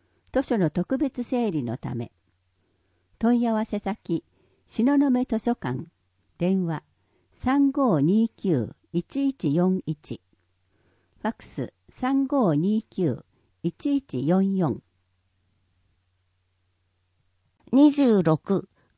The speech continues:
Speaker 2: 観光所。六月は浸水対策強化月間。六月一日火曜から三十日水曜は浸水対策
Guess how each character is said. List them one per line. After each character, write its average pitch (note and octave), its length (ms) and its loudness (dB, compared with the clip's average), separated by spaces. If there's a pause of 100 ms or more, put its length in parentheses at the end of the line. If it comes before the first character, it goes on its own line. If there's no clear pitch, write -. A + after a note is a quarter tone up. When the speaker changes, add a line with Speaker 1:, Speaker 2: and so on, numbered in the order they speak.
Speaker 2:
観 C4+ 240 2
光 B3+ 320 2
所。 - 240 -6 (1120)
六 A#3+ 300 0
月 D4+ 300 -2
は G3 220 -2 (100)
浸 C#4+ 300 -2
水 D4+ 320 0
対 C4+ 240 -2
策 E3 500 -4 (100)
強 C#4+ 260 -2
化 - 160 -4
月 C#4 200 -4 (120)
間。 C3+ 320 -4 (1300)
六 A3+ 300 -4
月 - 380 -4
一 C#4 140 -2
日 - 260 -8
火 A#3 140 -2
曜 C4 240 2
か - 160 -4
ら D3+ 160 -2
三 C4+ 300 0
十 C4+ 240 2
日 F3+ 280 -2
水 B3+ 320 -2
曜 G3+ 260 2
は C3 180 -2 (140)
浸 D4 300 2
水 D4 260 -2
対 C4 200 -2
策 D#3+ 400 -6